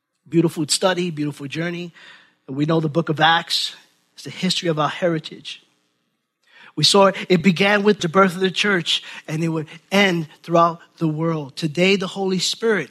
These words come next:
was birthed there. The Holy Spirit was poured upon the believers of Jesus Christ there, and he continues to move within the church today. The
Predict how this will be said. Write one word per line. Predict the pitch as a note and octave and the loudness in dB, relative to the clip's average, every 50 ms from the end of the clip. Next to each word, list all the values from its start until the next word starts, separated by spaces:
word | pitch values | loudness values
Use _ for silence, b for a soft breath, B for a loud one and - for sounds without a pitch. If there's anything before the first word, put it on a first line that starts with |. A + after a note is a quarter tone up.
| _ _ _ _ _ _ _ _ _ _ _ _ _ _ _ _ _ _ _ _ _ _ _ | _ _ _ _ _ _ _ _ _ _ _ _ _ _ _ _ _ _ _ _ _ _ _
was | D3 C3 B2 B2 | -18 -18 -18 -2
birthed | B2+ F3 G3 G#3 F#3+ - - | 2 4 4 4 2 0 0
there. | F#3 G#3 A3 G#3 F3+ D3 | 0 2 4 4 2 0
The | C#3 C#3+ | -2 -4
Holy | - F3+ F#3 F3+ | -4 -2 0 0
Spirit | F3 - - G#3 G3 | 0 0 2 2 2
was | E3 D#3 - | 2 0 -4
poured | - - - A3 A3+ A#3 A3 | -8 -8 0 2 2 2 2
upon | G3 - - G#3+ G#3+ G#3+ G#3 | 0 -2 2 2 2 2 2
the | F3+ D#3 B B B B B _ | -2 -6 B B B B B _
believers | F3 F3 F3+ G3+ A#3 C4 C4 A#3 C4+ C4+ B3+ A3 | 4 6 6 6 6 4 2 0 0 0 0 0
of | G3 F3+ C#3+ | 0 0 0
Jesus | - G3 G#3+ A#3+ G#3+ A3 A3 - - | 0 0 0 0 -2 -4 -2 -4 -4
Christ | - - B3 A#3 A3+ G#3+ F#3+ F#3 F#3 | -4 2 2 4 4 4 0 0 2
there, | G#3+ G#3+ G3+ D#3+ B B B B B | 4 4 4 2 B B B B B
and | D#3+ D#3 D#3 | -6 -2 0
he | F#3 F3+ | 0 0
continues | D#3+ - E3+ D#3 D3+ - - G3+ G#3+ A3 A3 G#3 A3 | 0 -4 -6 -8 -6 -8 -8 -6 -4 -4 -6 -6 -6
to | - - E3+ | -8 -8 -8
move | D#3 E3 E3+ F3 F#3 E3 | -6 -6 -6 -6 -6 -6
within | E3 D3+ - E3+ E3+ E3 | -8 -8 -6 -6 -6 -6
the | D#3 D3 | -8 -10
church | - - - E3 D#3 - - - | -10 -12 -12 -12 -4 -4 -4 -4
today. | - - C3+ B2 _ - D#3+ D3 C#3+ B2+ A#2 G#2+ G2 F#2+ _ _ _ _ _ _ _ _ _ _ _ _ _ _ b b b b b b b _ | -4 -8 -10 -14 _ -8 -8 -8 -8 -10 -14 -18 -20 -20 _ _ _ _ _ _ _ _ _ _ _ _ _ _ b b b b b b b _
The | - F3+ E3 | -2 -2 -2